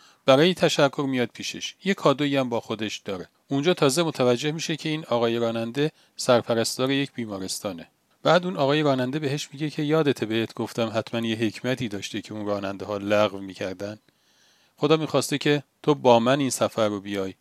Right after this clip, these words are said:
که من بتونم توی سفر از تو مراقبت کنم و مشکلی برات پیش نیاد.» این آقای مسافرم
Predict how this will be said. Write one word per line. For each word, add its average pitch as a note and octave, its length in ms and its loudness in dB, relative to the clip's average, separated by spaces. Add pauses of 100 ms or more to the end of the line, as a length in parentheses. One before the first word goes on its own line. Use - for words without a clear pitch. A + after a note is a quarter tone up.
(140)
که - 100 -10
من C3+ 200 -2
بتونم C3+ 380 -6
توی A2+ 200 -8
سفر B2+ 440 -4
از - 180 -2
تو B2 100 -6
مراقبت G#2 500 -4
کنم G#2+ 320 -10
و G#2 100 -10 (340)
مشکلی E3+ 420 -4
برات A2 280 0
پیش - 300 -12
نیاد.» D#2 220 -14 (320)
این B2+ 140 -2
آقای A#2 220 4
مسافرم B2+ 640 0